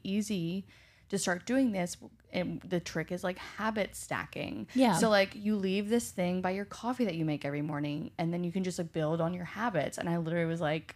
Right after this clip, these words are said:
Speaker 2: No,
Speaker 1: "I
Speaker 2: I
Speaker 1: don't
Speaker 2: won't.
Speaker 1: have one. I
Speaker 2: Not
Speaker 1: don't
Speaker 2: even
Speaker 1: have
Speaker 2: one.
Speaker 1: one." <laughs>
Speaker 2: Right.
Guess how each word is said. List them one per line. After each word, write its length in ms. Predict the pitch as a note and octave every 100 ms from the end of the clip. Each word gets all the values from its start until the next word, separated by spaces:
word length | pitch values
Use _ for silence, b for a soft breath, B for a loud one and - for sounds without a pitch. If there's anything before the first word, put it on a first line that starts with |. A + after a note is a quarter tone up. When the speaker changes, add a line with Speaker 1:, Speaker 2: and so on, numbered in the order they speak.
| - _
Speaker 2:
No, 420 | F3 F3 F#3+ D3 E3+
Speaker 1:
"I 140 | G3+ F#3+
Speaker 2:
I 80 |
Speaker 1:
don't 160 | F3+ F3
Speaker 2:
won't. 220 | F3 -
Speaker 1:
have 440 | - E3+ D#3+ D#3+ -
one. 380 | E3 D#3+ - E3 -
I 60 | A3+
Speaker 2:
Not 100 | A3
Speaker 1:
don't 140 | A#3
Speaker 2:
even 120 | B3
Speaker 1:
have 240 | A3 G#3+ E3
Speaker 2:
one. 280 | F3 D3+
Speaker 1:
one." 80 | F#3+ -
<laughs> 100 | -
Speaker 2:
Right. 340 | - F4+ F#3+